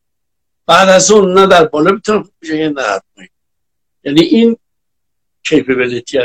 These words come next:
هواپیماشون اینجوری. به هر حال هواپیمای میگ بیست و یک و میگ بیست و سه ما رو نمیتونستن بزنن. اینا وقتی که دیدن خب ضربات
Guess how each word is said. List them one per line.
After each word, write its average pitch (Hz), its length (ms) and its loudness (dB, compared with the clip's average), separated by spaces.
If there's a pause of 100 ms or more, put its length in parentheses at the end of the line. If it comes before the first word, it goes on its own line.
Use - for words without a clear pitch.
(180)
هواپیماشون 127 880 -10
اینجوری. 127 400 -20 (1300)
به 165 80 0
هر 185 240 4
حال 247 300 4
هواپیمای 156 1080 4 (500)
میگ 160 260 -2
بیست 151 240 -4
و 156 60 4
یک 147 220 4
و 160 60 0
میگ 147 240 2
بیست 147 220 -6
و 160 60 -4
سه 226 180 2
ما 226 140 2
رو 220 120 4
نمیتونستن 156 580 -2 (140)
بزنن. - 180 -20 (840)
اینا 202 340 4
وقتی 196 320 0
که 170 160 -4
دیدن 151 580 2
خب 135 240 -2 (100)
ضربات 151 640 0